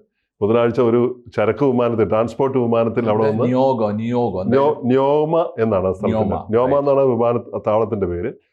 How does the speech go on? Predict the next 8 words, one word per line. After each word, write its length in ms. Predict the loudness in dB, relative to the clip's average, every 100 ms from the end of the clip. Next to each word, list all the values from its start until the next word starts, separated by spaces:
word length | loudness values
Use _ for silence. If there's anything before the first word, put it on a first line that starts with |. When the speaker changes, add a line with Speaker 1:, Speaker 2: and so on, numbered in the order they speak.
| _ _ -4
Speaker 1:
അവിടെ 180 | 0 2
അദ്ദേഹം 280 | 4 2
ഒരു 100 | 2
ട്രാൻസ്പോർട്ട് 640 | 2 0 0 -2 -2 -2 0
വിമാനത്തിൽ 460 | 0 2 0 0
വന്ന് 500 | -2 0 0 -2 0
ഇറങ്ങുന്നതോടു 560 | 0 2 2 2 2 0
കൂടിയാണ് 520 | 0 0 0 -2 -8